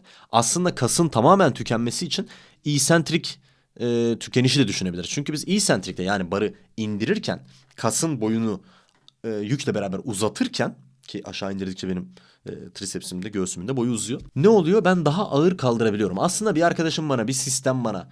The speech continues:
yüz kilo yapabiliyorsam normalde yüz yirmi kilo verse ben onu kontrollü bir şekilde indirebilirim. Yer çekimine salmaktan bahsetmiyorum. Kontrollü bir şekilde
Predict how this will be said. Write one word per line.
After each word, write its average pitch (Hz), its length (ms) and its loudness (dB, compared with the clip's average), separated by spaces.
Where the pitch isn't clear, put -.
yüz 180 180 -2
kilo 123 160 4
yapabiliyorsam 110 640 2
normalde 92 360 -4
yüz 110 280 -4
yirmi 160 180 -4
kilo 131 220 2
verse 113 320 -2
ben 147 60 0
onu 139 300 -4
kontrollü 117 580 -4
bir 156 60 -8
şekilde 127 440 -6
indirebilirim. 120 480 -2
Yer 101 180 0
çekimine 123 320 -2
salmaktan 120 580 0
bahsetmiyorum. 117 580 -4
Kontrollü 117 400 -2
bir 101 60 -6
şekilde 113 460 -6